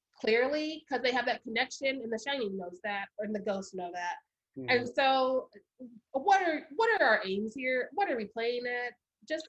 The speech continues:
Speaker 1: let us go. If you're not gonna even give us a good ending, just let us go.
Speaker 2: Right. And so, yes, he cut, and they, he chases Abra around for a little bit. Then he catches up with her. Of course, she hides in room two thirty-seven.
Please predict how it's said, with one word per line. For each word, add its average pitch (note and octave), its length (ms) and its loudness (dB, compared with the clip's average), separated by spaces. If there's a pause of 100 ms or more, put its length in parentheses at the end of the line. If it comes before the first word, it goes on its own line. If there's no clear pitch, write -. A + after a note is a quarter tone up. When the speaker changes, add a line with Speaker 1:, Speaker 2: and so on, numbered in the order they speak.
Speaker 1:
let E4 140 4
us E4 200 -4
go. A3 220 4
If G3 80 -2
you're A#3 80 -2
not A3 80 0
gonna A3+ 120 -2
even G#3 240 -2
give G#3 120 -2
us G3+ 100 -4
a G3+ 40 -4
good G3 180 -6
ending, F#3 320 -8
just A3+ 160 -12
let E4 120 0
us E4 140 -6
go. D3 100 -8 (500)
Speaker 2:
Right. A2+ 320 -2 (920)
And D#3 340 6
so, D#3+ 240 6
yes, - 300 2
he C#3+ 80 -2
cut, D#3+ 320 2
and C3+ 240 -2 (240)
they, D3 180 6
he D3+ 140 4
chases E3 600 2 (480)
Abra C3 360 2
around A#2 280 0
for B2 60 -4
a A#2+ 60 0
little A#2+ 180 2
bit. B2 240 -4 (480)
Then B2+ 160 0
he B2+ 60 2
catches D#3 340 2
up C#3 180 6
with C3+ 120 0
her. B2+ 180 2
Of B2+ 140 -6
course, C#3+ 420 6
she C#3 220 2
hides A#2 500 0
in B2 140 -6
room B2 260 -2
two A#2+ 180 -4
thirty-seven. A#2+ 580 -2